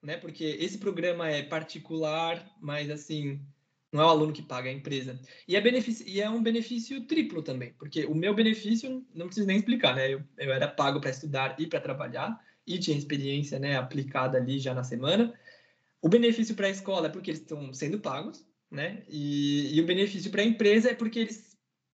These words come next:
têm um profissional trabalhando pra eles e eles recebem menos, né? Porque o salário,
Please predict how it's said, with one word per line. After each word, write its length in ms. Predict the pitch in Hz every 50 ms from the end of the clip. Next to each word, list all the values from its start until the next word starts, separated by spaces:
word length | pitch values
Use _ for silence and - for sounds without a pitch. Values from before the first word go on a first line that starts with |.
| _ _ _ _ _ _ _
têm 220 | - 233 254 277 302
um 80 | 285
profissional 540 | 233 262 240 226 - - 233 214 196 190 196
trabalhando 420 | 190 196 180 180 175 170 170 170 165
pra 200 | - 170 160 151
eles 400 | 156 165 190 220 247 226 - -
e 100 | 170 175
eles 400 | 185 185 208 196 190 - - - _ _ _ _ _ _ _ -
recebem 420 | 156 208 202 196 196 185 202 226
menos, 640 | 214 190 196 214 240 269 294 311 330 330 - - - _ _ _ -
né? 200 | - 160 202 233
Porque 220 | 226 - 160 -
o 120 | 160 160 151
salário, 480 | 147 180 160 160 160 165 175 190 190